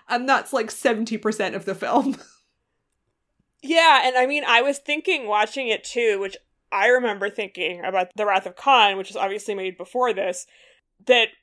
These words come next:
Speaker 2: the unique thing about this franchise that it just went on forever, right? And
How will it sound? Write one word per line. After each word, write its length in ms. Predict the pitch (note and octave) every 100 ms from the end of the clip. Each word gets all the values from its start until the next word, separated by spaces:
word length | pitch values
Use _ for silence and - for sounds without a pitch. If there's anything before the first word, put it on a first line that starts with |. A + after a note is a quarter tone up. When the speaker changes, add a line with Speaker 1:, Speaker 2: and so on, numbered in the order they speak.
| _ _
Speaker 2:
the 160 | A3 A#3+
unique 520 | A#3 B3+ B3+ C4+ - _
thing 400 | B3+ B3 G3 G3+ -
about 540 | G3+ - G3+ G3+ - -
this 200 | G3+ -
franchise 640 | G3 G#3 A3 F#3 F3+ F#3
that 120 | G#3+
it 80 | F#3
just 200 | G#3+ -
went 160 | A3+ - -
on 300 | G#3+ A#3+ B3+
forever, 760 | - G#3 - G3 A3 A#2+ B1 -
right? 300 | A#2 E3 - _ - - _ -
And 320 | A3+ A3